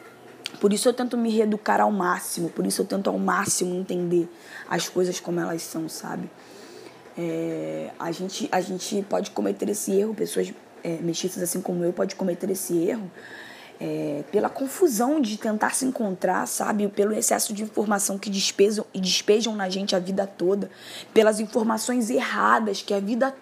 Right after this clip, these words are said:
toda é passada pra nós, tá ligado? É, contam a história dos nossos povos, é, sempre em terceira pessoa, nunca deixam, <coughs> desculpa,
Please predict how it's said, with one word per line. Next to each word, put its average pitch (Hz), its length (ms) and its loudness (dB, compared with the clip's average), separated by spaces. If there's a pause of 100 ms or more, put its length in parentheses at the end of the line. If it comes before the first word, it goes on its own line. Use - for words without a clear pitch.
toda 226 420 4 (560)
é 208 100 8
passada 214 460 2
pra 208 220 2
nós, 185 480 -4 (380)
tá 165 80 -4
ligado? 170 480 -2 (1080)
É, 160 400 -2
contam 247 440 4
a 196 80 0
história 208 340 4
dos 196 220 0
nossos 202 420 0
povos, 196 680 2 (480)
é, 170 440 2 (460)
sempre - 540 2
em 302 60 6
terceira 247 380 2
pessoa, 208 640 0 (320)
nunca 233 440 6
deixam, 202 440 4 (440)
<coughs> - 1200 0
desculpa, 160 500 -2